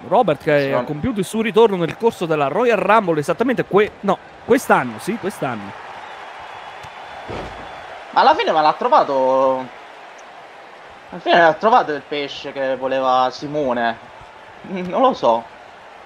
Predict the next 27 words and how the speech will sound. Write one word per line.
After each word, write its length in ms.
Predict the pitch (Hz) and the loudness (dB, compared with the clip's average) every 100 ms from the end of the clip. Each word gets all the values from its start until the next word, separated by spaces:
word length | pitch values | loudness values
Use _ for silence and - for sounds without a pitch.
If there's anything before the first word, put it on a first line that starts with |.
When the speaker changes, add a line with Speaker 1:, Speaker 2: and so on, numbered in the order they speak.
| - - - - - - - - - - - - | -20 -20 -20 -20 -20 -20 -20 -20 -20 -20 -20 -14
Speaker 1:
Guarda, 180 | 139 143 | -8 -8
a 100 | - | -2
parte 240 | 190 262 | 0 2
il 60 | 185 | 2
fatto 240 | 220 202 | 2 2
che 60 | 170 | 2
non 100 | 170 | 2
mi 80 | 185 | 4
devi 160 | 180 165 | 4 4
nominare 380 | 160 156 147 | 4 4 4
Simone 400 | 139 135 156 151 | 2 0 2 4
in 800 | 139 127 120 113 104 101 95 92 82 71 - 95 | 2 0 0 -2 -4 -8 -8 -10 -12 -16 -10 2
Speaker 2:
Ah, 60 | |
Speaker 1:
questo 160 | 147 143 | 4 6
frangente, 300 | 143 170 247 190 | 4 4 4 4
Speaker 2:
scusami, 160 | 151 | 2
Speaker 1:
perché 160 | 127 147 | 2 0
Speaker 2:
scusami. 360 | 127 120 120 - | 0 -8 -6 0
Speaker 1:
dopo 160 | 165 | 4
la 100 | 180 | 4
settimana 380 | 175 180 208 233 | 4 2 2 2
scorsa, 600 | - 269 285 - 233 208 | 2 2 2 4 6 6
guarda, 400 | 170 233 233 202 | 6 6 6 4
Simone 320 | 160 220 247 | 2 4 4
con 120 | 190 185 | 4 2
me, 100 | 214 | 2
eh. 540 | 185 160 143 131 127 | 2 2 0 -2 -6